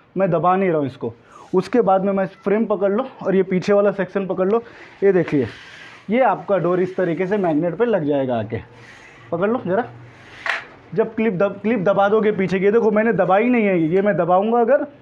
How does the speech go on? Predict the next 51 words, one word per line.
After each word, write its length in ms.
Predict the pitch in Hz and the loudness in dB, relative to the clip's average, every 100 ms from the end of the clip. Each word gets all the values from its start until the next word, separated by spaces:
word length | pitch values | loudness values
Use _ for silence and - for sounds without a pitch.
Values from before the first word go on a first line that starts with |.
| - - | -10 -2
तो 40 | |
ये 120 | 220 | 2
लग 200 | 226 202 175 | 4 2 2
जाएगी। 260 | 180 160 | 0 0
तो 140 | 160 - | -2 -4
फ्रेम 340 | - 208 262 | 0 0 2
पहला 220 | 226 220 220 | 2 2 2
डोर 220 | 180 185 | 2 0
पे 120 | 170 | 0
लगा 260 | 170 156 160 | 0 0 0
लेना 320 | 156 170 269 - - - _ - | 0 -2 -4 -8 -20 -20 _ -4
और 140 | 170 | -4
फिर 220 | 170 240 | -2 0
इसे 300 | 247 - 240 | 0 0 0
इस 180 | 240 190 | 0 -2
तरीके 300 | 202 185 180 190 | -2 -2 -2 0
से 100 | 233 | 0
क्लिप 240 | 202 202 | 0 0
दबा 280 | 156 165 165 | 0 0 2
देना 200 | 165 202 | 0 0
और 80 | 233 | 0
ये 100 | 233 | -2
डोर 240 | 160 190 | 0 0
आपका 260 | 185 160 226 | 0 0 0
रेडी 240 | 190 165 | 0 0
हो 100 | 151 131 | 0 0
जाएगा। 360 | 120 110 104 104 _ _ _ _ | -2 -6 -8 -14 _ _ _ _
अगर 260 | 135 170 220 | -2 0 0
कोई 180 | 240 | 0
confusion 480 | 226 214 190 214 233 | 0 -2 0 0 0
आएगी 200 | 226 226 | 0 -2
तो 100 | 247 | -2
आप 60 | 233 | -2
video 280 | 170 175 202 | 0 0 0
call 200 | 196 185 | 0 -2
करना, 280 | 175 180 233 | -2 -2 -2
मैं 100 | 196 | -4
उसके 180 | - 170 | -4 -4
बाद 200 | 147 139 | -2 -2
भी 120 | 139 | -4
बता 260 | 127 123 120 | -4 -6 -6
दूंगा। 260 | 135 180 - - _ _ | -4 -6 -8 -20 _ _
सारे 180 | 175 170 | -2 -2
hardware 380 | 151 156 160 190 | 0 -2 0 0
भी 100 | 202 | -2
इसके 200 | 196 208 | -4 -4
साथ 160 | 202 196 | -4 -4
भेज 240 | 165 175 | -2 -2
रहा 120 | 196 | -2
हूँ 80 | 196 | -2
मैं। 120 | 214 | -4